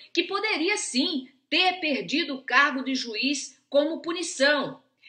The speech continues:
Mas como ele foi nomeado, né? Como ele foi nomeado, premiado, né? Com essa nomeação, é, por Bolsonaro como ministro da Justiça, Moro acabou antecipando, né? Se antecipando e pediu pra sair da magistratura.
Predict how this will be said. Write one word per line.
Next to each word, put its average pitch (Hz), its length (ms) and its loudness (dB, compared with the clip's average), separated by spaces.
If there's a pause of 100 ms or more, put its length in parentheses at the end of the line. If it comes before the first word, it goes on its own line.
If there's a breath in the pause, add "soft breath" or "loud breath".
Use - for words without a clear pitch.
Mas 302 240 4
como 539 180 -6
ele 302 120 0
foi 262 200 0
nomeado, 202 840 6 (100)
né? 214 300 -2 (300 loud breath)
Como 240 140 0
ele 262 120 6
foi 254 160 -2
nomeado, 208 680 2 (160)
premiado, 220 640 6
né? 254 320 0 (340 soft breath)
Com 214 100 -2
essa 208 200 2
nomeação, 220 1000 2 (320 soft breath)
é, 185 420 4
por 196 260 -6
Bolsonaro 196 800 4
como 190 180 -6
ministro 180 480 -8
da 147 100 -6
Justiça, 262 600 -2 (200 loud breath)
Moro 320 260 2
acabou 320 460 0
antecipando, 330 1160 -2
né? 233 220 0
Se - 260 -4
antecipando 269 920 -2
e 370 60 -2
pediu 302 320 -4
pra 339 180 -4
sair 269 300 0
da 294 80 2
magistratura. 294 960 -4